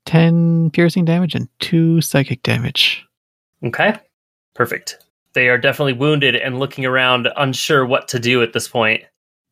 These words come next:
Speaker 1: Is it my turn again now?
Speaker 2: It would be Balinor's turn again now. <laughs>
Speaker 1: All right, then I'll shoot him again.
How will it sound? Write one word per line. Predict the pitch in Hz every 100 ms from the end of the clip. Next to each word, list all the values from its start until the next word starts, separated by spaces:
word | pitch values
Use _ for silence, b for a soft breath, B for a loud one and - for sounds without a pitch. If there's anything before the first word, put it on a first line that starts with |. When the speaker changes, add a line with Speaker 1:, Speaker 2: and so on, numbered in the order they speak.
| _ -
Speaker 1:
Is | 131
it | 127
my | 135
turn | 160 151
again | 135 143 160
now? | 175 190 - _ 143
Speaker 2:
It | 135 170
would | 180
be | 175
Balinor's | 165 160 160 165 156 151
turn | - 151 139
again | 131 120 117
now. | 123 156 151 - _ _ _
<laughs> | _ _ _ 135
Speaker 1:
All | 123
right, | 185 196 _
then | - 117
I'll | 117 117
shoot | - - - 175
him | 175
again. | 175 180 160 123